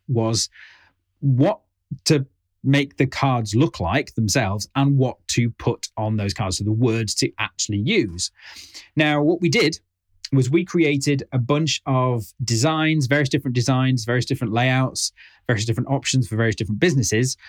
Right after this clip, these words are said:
So we created a bunch of options, uh, as both inspiration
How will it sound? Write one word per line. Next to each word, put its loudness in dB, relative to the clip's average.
So -2
we 4
created 0
a 2
bunch 0
of 0
options, -2
uh, 0
as -2
both -4
inspiration 0